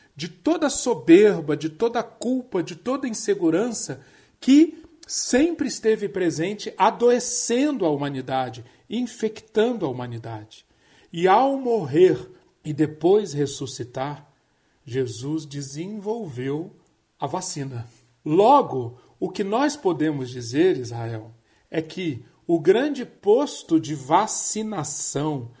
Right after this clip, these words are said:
ou a grande forma de vacinação que nos imuniza e que nos reconecta com a graça e a paz, é o quê? É aquilo que o Novo Testamento chama de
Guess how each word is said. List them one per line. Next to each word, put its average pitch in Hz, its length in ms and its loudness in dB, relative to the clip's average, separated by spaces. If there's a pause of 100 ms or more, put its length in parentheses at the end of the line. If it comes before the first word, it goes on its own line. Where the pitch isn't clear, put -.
(120)
ou 160 140 4
a 151 80 6
grande 220 360 -2
forma 175 400 -2
de 151 120 -8
vacinação 151 1200 -4 (320)
que 240 160 -6
nos 226 460 -4
imuniza 214 1300 2 (380)
e 202 120 0
que - 220 -6
nos 226 240 -6
reconecta 208 920 -2
com 160 200 -4
a 151 80 -2
graça 151 500 0
e 131 80 -6
a 127 80 -4
paz, 202 480 -2 (280)
é 170 120 0
o 160 160 2
quê? 240 380 0 (320)
É 190 100 0
aquilo 208 480 -4
que 190 540 -10
o 156 260 0
Novo 175 360 -2
Testamento 156 640 -4
chama 160 380 -6
de 143 300 -6